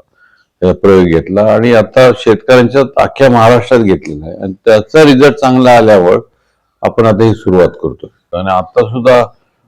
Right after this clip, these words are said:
अ, सातशे आठशे शेतकऱ्यांनी नोंदवलेलं आहे. आणि हे पाहून आपोआप शेतकरी शेवट शेजाऱ्याचा कसा फायदा आहे हे बघितल्यानंतर त्याच्यावर तो निर्णय घेईल. ते खर्च फार येत नाही, कारण, अ,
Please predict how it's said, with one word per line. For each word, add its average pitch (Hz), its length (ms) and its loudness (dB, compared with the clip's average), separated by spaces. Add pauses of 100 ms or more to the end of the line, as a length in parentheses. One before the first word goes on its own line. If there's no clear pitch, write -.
(140)
अ, 90 200 -2
सातशे 107 400 -2
आठशे 131 420 0
शेतकऱ्यांनी 107 580 -2
नोंदवलेलं 85 560 -2
आहे. - 140 -18 (800)
आणि 123 160 0
हे 139 160 4
पाहून 139 300 4
आपोआप 143 460 2
शेतकरी 135 440 0
शेवट 135 420 2
शेजाऱ्याचा 123 720 2
कसा 117 140 -2
फायदा 107 360 0
आहे 80 120 -2 (580)
हे 139 60 4
बघितल्यानंतर 120 920 2 (340)
त्याच्यावर 107 280 2
तो 113 120 -2
निर्णय 90 360 0
घेईल. 69 220 -6 (520)
ते - 520 -6
खर्च 131 400 2
फार 143 160 4
येत 139 240 4
नाही, 110 280 0
कारण, 107 400 0
अ, 101 280 0